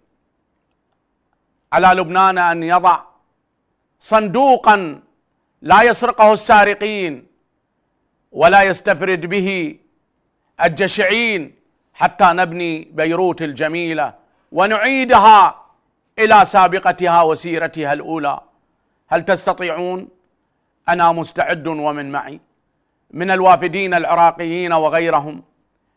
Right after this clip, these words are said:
ولذلك لأن بيروت أكلنا وشربنا من مائها وأحببناها حبا جما، فأن-، فإنا لا نريد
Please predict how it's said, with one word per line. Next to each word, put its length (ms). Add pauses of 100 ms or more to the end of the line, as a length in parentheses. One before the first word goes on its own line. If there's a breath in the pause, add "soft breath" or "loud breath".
(140)
ولذلك 640
لأن 340
بيروت 440
أكلنا 580
وشربنا 720 (540)
من 200
مائها 760 (440)
وأحببناها 960
حبا 360
جما، 480 (560)
فأن-، 540
فإنا 520
لا 200
نريد 520